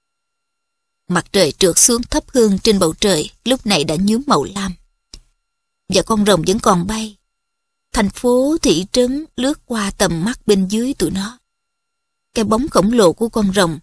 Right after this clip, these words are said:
lướt trên mặt đất như một đám mây đen khổng lồ. Mọi bộ phận cơ thể Harry đều ê nhức vì phải gắng sức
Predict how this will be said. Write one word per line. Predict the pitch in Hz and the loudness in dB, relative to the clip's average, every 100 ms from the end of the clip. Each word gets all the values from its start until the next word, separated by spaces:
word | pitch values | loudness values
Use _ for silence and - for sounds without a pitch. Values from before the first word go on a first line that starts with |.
| - | -4
lướt | 226 302 | -4 -2
trên | 254 190 | -2 -2
mặt | 160 - | -2 -4
đất | 254 - _ _ | -6 -6 _ _
như | 202 | 0
một | 190 - | 0 -2
đám | 214 254 | -6 -2
mây | 233 185 | 0 -2
đen | 208 214 185 | -4 -8 -10
khổng | - 156 202 | -6 -4 -2
lồ. | 226 160 - _ _ _ _ _ _ _ _ _ _ | 0 -2 -4 _ _ _ _ _ _ _ _ _ _
Mọi | 190 185 190 | -2 -2 0
bộ | 190 | -2
phận | 180 190 170 | 0 -2 -2
cơ | - 220 | 0 -2
thể | - 165 240 | 0 -2 -2
Harry | 247 214 208 202 175 _ - | -8 _ -4 -4 -6 _ 0
đều | 185 - | 0 2
ê | 226 226 | 0 0
nhức | 208 247 294 - _ _ | 0 -2 -6 -10 _ _
vì | 190 | -4
phải | 139 156 175 | -2 -4 -4
gắng | 220 269 - | -6 -8 -8
sức | 302 | -8